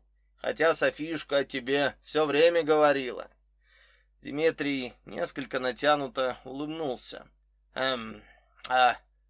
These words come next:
кто эта юная леди рядом с тобой?» «Марина, моя жена». Коротко бросил Диметрий.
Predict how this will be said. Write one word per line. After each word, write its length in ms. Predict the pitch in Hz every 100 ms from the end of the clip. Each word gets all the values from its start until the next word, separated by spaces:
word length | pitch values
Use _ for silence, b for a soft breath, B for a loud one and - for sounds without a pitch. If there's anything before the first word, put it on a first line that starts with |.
| _
кто 240 | _ - 254
эта 280 | 170 -
юная 420 | 165 170 160 156 180
леди 360 | 202 175 117
рядом 360 | 113 117 110 107
с 100 | -
тобой?» 480 | 123 117 110 98 _ _ _ b b b b b
«Марина, 600 | - 160 220 185 127 104 - b b -
моя 460 | 110 117 123 117 -
жена». 520 | 107 107 127 120 110 - _ _ _ -
Коротко 360 | 123 113 -
бросил 420 | 117 123 117 127
Диметрий. 640 | 113 117 120 110 - 71